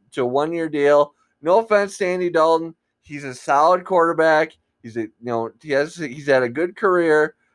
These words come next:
but you gotta get the rookie in there. He's a dynamic player. And, uh, as a Packer fan, I, I was not very happy when they picked Fields 'cause I think Fields is gonna be good, but we'll see. It's very early on. I mean, there was the,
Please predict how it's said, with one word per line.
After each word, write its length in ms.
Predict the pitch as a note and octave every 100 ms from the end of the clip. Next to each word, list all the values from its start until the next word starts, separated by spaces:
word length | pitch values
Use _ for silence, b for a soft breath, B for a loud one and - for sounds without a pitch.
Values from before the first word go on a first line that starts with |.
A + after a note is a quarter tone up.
| _
but 360 | C#3+ C#3 C#3 - _ _ _ _
you 160 | D3 F#3+
gotta 260 | G#3 G#3
get 240 | E3 F3 F3
the 100 | D3
rookie 440 | C#3+ D3 D3+ C#3
in 160 | C#3 D3
there. 360 | D#3 D#3+ E3+ _ _
He's 240 | C#3+ C3+
a 60 | B2
dynamic 720 | G#2 B2 C3+ C#3 D#3+ E3+ -
player. 560 | D3 C#3 C#3+ C#3+ D3 _ _ _ -
And, 420 | B2 B2 B2 B2
uh, 200 | A#2+ A#2+
as 200 | A#2 C3+
a 60 | C3
Packer 400 | F3+ D3+ D#3 F3+
fan, 280 | F#3 D#3 D3
I, 180 | G#2
I 40 | C3
was 320 | B2+ C#3 D3
not 400 | C3 D3 D#3 -
very 220 | D3 C#3+
happy 320 | D3+ C#3 C#3+
when 120 | D#3+ D3
they 80 |
picked 300 | C#3+ D3+ -
Fields 340 | - D3+ D3+ -
'cause 160 | C3
I 140 | A#2+ C3
think 260 | E3+ D#3 -
Fields 260 | D#3 D3+
is 100 | E3
gonna 200 | - D3
be 120 | C#3+ C3+
good, 380 | C3+ C3+ C3+ - _ _
but 80 | A2+
we'll 280 | C#3+ D#3+ F3+
see. 460 | - D#3+ D3 D#3+ _ _
It's 140 | G#2+ A#2+
very 300 | C3+ D3 D#3
early 340 | D#3 D#3+ D3+ C#3
on. 280 | C3+ C#3
I 40 | C3
mean, 340 | B2 A#2+ A#2 G#2+
there 140 | B2+
was 260 | B2+ - _ _ _ _ _ -
the, 180 | C3